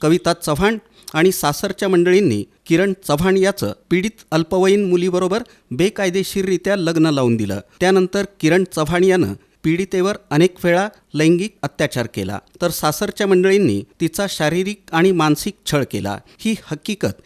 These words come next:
पीडितेनं आपल्या आई-वडिलांना सांगितली. याचा जबरदस्त मानसिक धक्का बसून तिच्या वडिलांनी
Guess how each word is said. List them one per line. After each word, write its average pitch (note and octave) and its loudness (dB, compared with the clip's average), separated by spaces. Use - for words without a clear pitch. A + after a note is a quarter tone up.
पीडितेनं F#3 2
आपल्या F3 -4
आई-वडिलांना D#3 0
सांगितली. G#2+ -8
याचा E3 -2
जबरदस्त F#3 -2
मानसिक E3 0
धक्का - -6
बसून A#2+ -2
तिच्या E3 -2
वडिलांनी F3+ 2